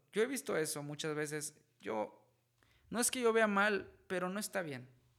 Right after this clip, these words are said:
Eso es ser como irreverente a la palabra de Dios. Sí, la alabanza es importante. Claro que sí, es, es parte fundamental de un, de un, este, de algo litúrgico en la iglesia.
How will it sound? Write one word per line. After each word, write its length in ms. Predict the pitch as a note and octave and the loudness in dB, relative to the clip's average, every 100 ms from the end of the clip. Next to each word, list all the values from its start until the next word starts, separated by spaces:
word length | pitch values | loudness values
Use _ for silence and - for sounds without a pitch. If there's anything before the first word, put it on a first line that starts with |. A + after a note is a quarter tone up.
| _ _ _ - _ _ _ _ _ _ - | _ _ _ -20 _ _ _ _ _ _ -8
Eso 260 | E3 G3+ G3+ | -4 0 0
es 80 | G3 | 2
ser 340 | G3+ G3+ G3 | 2 0 -2
como 240 | F#3 E3 | -6 -4
irreverente 960 | D#3+ D#3 D3 C#3 D3+ F#3 F3 C3 C3 C#3+ _ _ - | -4 -2 -2 -2 -4 -4 -8 -10 -10 -16 _ _ -10
a 80 | C#3 | -8
la 140 | C3 | -6
palabra 380 | C3+ C#3+ D#3 D#3+ | -4 -4 -2 -4
de 100 | C#3+ | -4
Dios. 340 | D3+ F#3+ - _ _ _ _ _ _ _ _ _ _ _ _ _ _ | -6 -10 -14 _ _ _ _ _ _ _ _ _ _ _ _ _ _
Sí, 180 | - A#3+ | -6 0
la 100 | B3+ | 4
alabanza 360 | G3 F#3+ G#3 | 4 4 0
es 120 | G#3+ G#3 | -2 -4
importante. 680 | F#3+ F3 F3 G3 G#3+ C#3 - _ | -4 -4 -4 -8 -8 -14 -18 _
Claro 380 | - C#3+ E3+ F3+ | -10 -6 -6 -6
que 100 | E3 | -8
sí, 160 | - | -8
es, 220 | F3+ - - | -6 -6 -6
es 240 | D#3+ - | -8 -6
parte 340 | - E3 E3 F#3 | -2 -2 -2 -10
fundamental 760 | - D3+ C#3+ C#3 C3+ C#3+ D#3 | -10 -8 -6 -8 -4 0 0
de 120 | D#3+ C#3+ | 0 -4
un, 260 | D3+ D3+ - _ _ - | -6 -10 -14 _ _ -4
de 120 | D3 | -2
un, 180 | D3+ D#3 | 0 -2
este, 840 | D#3 - D3+ C3+ C3 D2+ - - _ - | -4 -2 -2 0 -4 -6 -10 -14 _ -20
de 280 | - C#3+ C#3+ | -12 -4 -2
algo 220 | D#3 E3 | 0 0
litúrgico 640 | C#3 C3 E3+ E3 C#3 - | -2 -2 -4 -4 -8 -8
en 80 | C3 | -8
la 60 | B2+ | -6
iglesia. 380 | B2 A#2 A#2+ | -8 -8 -10